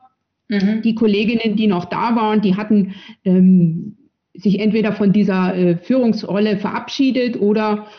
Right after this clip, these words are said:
Speaker 2: ähm, wa-, kamen aus anderen Gründen, ne, in Betracht, waren beispielsweise die Gattin von einem Partner, ne, und sind
Speaker 1: Mhm.
Speaker 2: daraufhin nicht, ähm, äh, hatten gar nicht die Chance, in Anführungsstrichen.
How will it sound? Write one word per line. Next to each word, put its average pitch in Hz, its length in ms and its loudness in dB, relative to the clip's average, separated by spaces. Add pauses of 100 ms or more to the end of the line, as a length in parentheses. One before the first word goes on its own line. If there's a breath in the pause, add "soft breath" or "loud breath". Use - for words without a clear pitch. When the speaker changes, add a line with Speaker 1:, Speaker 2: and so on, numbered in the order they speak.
(160 loud breath)
Speaker 2:
ähm, 196 420 4
wa-, 185 160 -4
kamen 196 300 -2
aus 175 180 -2
anderen 254 320 0
Gründen, 226 440 4
ne, 214 140 2
in 208 140 0
Betracht, 202 420 -6
waren 190 180 0
beispielsweise 175 580 -2
die 185 120 -2
Gattin 202 360 0
von 190 160 0
einem 175 120 2
Partner, 269 540 -2
ne, 226 140 0
und 185 160 0
sind 185 220 0
Speaker 1:
Mhm. - 60 -14
Speaker 2:
daraufhin 220 640 0 (340 loud breath)
nicht, - 320 -14
ähm, 190 440 0
äh, 185 320 -2 (320)
hatten 190 400 0
gar 180 120 -4
nicht 185 140 0
die 175 60 2
Chance, 262 380 0
in 190 60 -2
Anführungsstrichen. 202 840 0